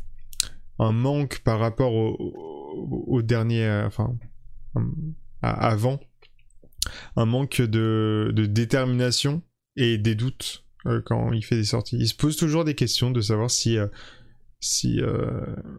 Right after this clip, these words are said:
si c'est dangereux ou pas, euh, d'un point de vue, euh, blessure.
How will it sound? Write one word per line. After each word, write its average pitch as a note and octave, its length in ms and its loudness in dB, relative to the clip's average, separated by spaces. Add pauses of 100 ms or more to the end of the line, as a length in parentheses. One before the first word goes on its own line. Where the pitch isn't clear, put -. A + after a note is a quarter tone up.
(540)
si G#2+ 520 2
c'est G#2 240 2
dangereux A2+ 500 2
ou A2 140 2
pas, A#2 280 0 (280)
euh, A2+ 80 2
d'un G#2 140 2
point G#2+ 160 0
de G2+ 100 2
vue, G#2+ 160 2
euh, G2+ 160 0 (1200)
blessure. A2+ 500 0